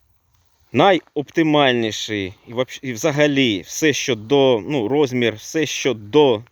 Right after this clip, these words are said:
нуль чотири міліметри, я рахую, його продавати потрібно або за півціни, або взагалі відсіювати кудись, е, ложити.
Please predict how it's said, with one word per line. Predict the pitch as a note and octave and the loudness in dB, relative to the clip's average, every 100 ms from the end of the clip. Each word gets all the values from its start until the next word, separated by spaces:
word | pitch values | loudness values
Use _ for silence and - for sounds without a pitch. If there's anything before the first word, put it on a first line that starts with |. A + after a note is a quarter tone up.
| _ _ _ | _ _ _
нуль | A#2+ D3+ C#3+ G#2 _ | -4 0 0 -2 _
чотири | - C3+ - C3 A2 | -6 -6 -2 0 0
міліметри, | A2+ B2 A#2+ A2+ G#2+ G#2+ C#3+ E3+ - _ _ _ _ _ _ | 0 -2 -2 0 0 0 -2 -8 -10 _ _ _ _ _ _
я | - A2 D3+ E3 | -8 0 2 2
рахую, | C#3 A#2 D3+ E3+ C#3+ | 0 -2 -2 0 0
його | B2+ C#3 | 0 -2
продавати | B2+ A#2+ B2 C3 A#2+ G#2+ | -2 -2 0 0 -2 -4
потрібно | A#2 C3 A#2+ A2+ | -6 -4 -4 -2
або | A2+ B2 C3 | -2 0 0
за | B2 | 0
півціни, | - D#3+ - A3+ D4 D4+ - - _ _ _ | -2 -4 -2 -2 -2 -6 -14 -20 _ _ _
або | B2 C3 D3+ A#3 A3 E3+ E2 B1 G#1 C2 | -2 0 0 0 0 -4 -12 -20 -20 -20
взагалі | D#2+ G#2+ C#3 C#3+ F3+ F3 | -14 -6 -2 0 0 -2
відсіювати | A#2+ - - E3+ C#3+ B2+ B2 | -4 -6 -4 -2 0 0 -4
кудись, | - A2 C3+ C3+ - - | -10 -4 -2 -2 -4 -2
е, | A2+ A2+ A2 - - - _ - - - - - - | 0 0 -4 -8 -20 -20 _ -20 -20 -20 -20 -18 -8
ложити. | G#2 B2+ A2 G2+ - | -2 -2 0 -4 -6